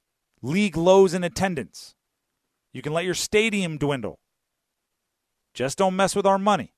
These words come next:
Don't mess with us, don't mess with our money, and, and we'll look the other way on just about anything. But if you break one of those two rules, you start messing with the other owners, you start messing with the money. I feel like, I feel like I'm doing a poor,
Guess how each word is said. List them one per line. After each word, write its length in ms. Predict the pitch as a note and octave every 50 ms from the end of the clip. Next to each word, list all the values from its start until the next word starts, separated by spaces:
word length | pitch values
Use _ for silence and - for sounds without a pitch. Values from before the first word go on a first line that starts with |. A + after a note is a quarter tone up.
| _ _ _ _ _ _ _ _ _ _ _ _ _ _ _ _ _ _ _ _ -
Don't 160 | F#2+ G#2+ A2+
mess 180 | B2+ C#3 - -
with 120 | D3 D3
us, 240 | F#3+ A3+ A3 - -
don't 160 | G3+ F#3 F3
mess 180 | F3+ F3 - -
with 100 | F3 E3
our 120 | D#3+ D#3
money, 400 | D#3+ F#3 A3+ A#3+ A#3 A3+ G#3+ - _ _ _ _ _ _ -
and, 220 | D#3+ E3 E3+ F3+
and 200 | E3 D#3 D#3 D3+
we'll 160 | - F#3 G3
look 220 | F#3+ G3+ F#3+ - -
the 100 | G3+ F#3
other 160 | F3+ F3 F3
way 200 | E3 E3+ E3+ E3+
on 120 | D#3+ D#3+
just 220 | C#3 D3 C#3 - -
about 240 | C#3 D3 C#3+ D3+ F3
anything. 340 | G#3 G3 D3+ - - - _ _ _ _ _ _ _ _ _ _ _ _
But 100 | - A#2
if 80 | A2+ G#2+
you 80 | A2+ G2+
break 300 | - A#2 C#3 F3+ F3 G3
one 160 | G3+ G3+ G3+
of 40 | G3
those 200 | G#3 G#3 F#3+ -
two 160 | - G#3+ G#3+
rules, 360 | A3+ B3+ B3+ A3 D#3 - -
you 60 | A2+
start 260 | G2+ - C3+ A#2+ A2+
messing 340 | A2+ C3 E3+ E3+ - - G3+
with 120 | G3 F#3+ -
the 140 | G3+ F#3+
other 240 | F#3+ F#3 F#3 F3+ F#3+
owners, 360 | G#3+ A#3+ A#3+ B3 B3 - - _ _ - - _
you 80 | - C3
start 240 | - - C#3 C3 B2+
messing 360 | C#3 F3+ F#3+ - - G#3+ G#3
with 100 | G3 -
the 80 | G#3
money. 460 | G3+ G3+ B3 C4+ C4+ A#3 G3 E3+ C#3+ _ _ -
I 60 | A#2+
feel 120 | - F3
like, 140 | E3 C#3+ C3
I 500 | D3 _ _ _ _ _ _ _ - -
feel 120 | - D#3
like 80 | D3 B2+
I'm 100 | C3 C3
doing 160 | C#3+ C3+ C3
a 80 | B2 G#2+
poor, 580 | _ - - - D#3+ D#3+ D#3+ D#3 D3+ C#3+ -